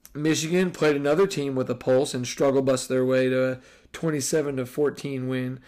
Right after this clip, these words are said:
And I say that because, yes, they were winning twenty to nothing. All right, I get that. But it's Iowa.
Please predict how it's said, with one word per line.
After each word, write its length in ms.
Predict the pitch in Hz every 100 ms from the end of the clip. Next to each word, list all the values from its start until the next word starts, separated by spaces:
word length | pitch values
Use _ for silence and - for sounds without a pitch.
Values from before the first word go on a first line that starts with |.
| -
And 100 | -
I 60 | 220
say 280 | - 185
that 340 | 156 131 127 - _ _ _ _ _ _ _ _ _ _ _ _ _ _ _ _ _ _ _ _ _ _ _ _ -
because, 720 | 139 139 139 127 120 - - _ _ _ _ -
yes, 260 | 175 180
they 120 | 175 165
were 80 |
winning 220 | 151 151 135
twenty 300 | - 156 143
to 120 | 127
nothing. 360 | 120 117 - - _ -
All 40 |
right, 200 | 117 117 -
I 80 | 135
get 240 | 131 117
that. 180 | - - _ _ _ _ _ _ _ _ _ _ -
But 140 | 160
it's 120 | 180
Iowa. 580 | - 120 123 117 - -